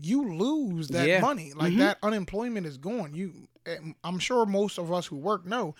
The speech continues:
Speaker 1: you don't get unemployment if you quit.
Speaker 2: Right.
Speaker 1: You get unemployment if you're fired or laid
Speaker 2: Laid
Speaker 1: off.
Speaker 2: off, yep.
Speaker 1: Or furloughed.
Speaker 2: Furloughed.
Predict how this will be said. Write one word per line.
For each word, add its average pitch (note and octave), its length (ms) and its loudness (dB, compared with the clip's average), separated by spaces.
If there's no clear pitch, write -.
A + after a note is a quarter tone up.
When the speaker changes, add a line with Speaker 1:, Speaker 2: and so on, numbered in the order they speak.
Speaker 1:
you G#3 160 -2
don't B3 240 2
get A#3 180 -2
unemployment A3+ 560 2
if C#3+ 120 -4
you D3+ 100 -12
quit. C4 320 0
Speaker 2:
Right. C3 300 2
Speaker 1:
You G#3+ 100 0
get G#3+ 180 2
unemployment G#3 500 0
if D3+ 80 -6
you're D#3 80 -10
fired G#3 560 2
or F3 160 0
laid F3+ 220 0
Speaker 2:
Laid C#3 280 6
Speaker 1:
off. C#3 180 0
Speaker 2:
off, A2 80 -12
yep. B2+ 220 -4
Speaker 1:
Or G3+ 120 4
furloughed. E3+ 420 0
Speaker 2:
Furloughed. C3+ 440 2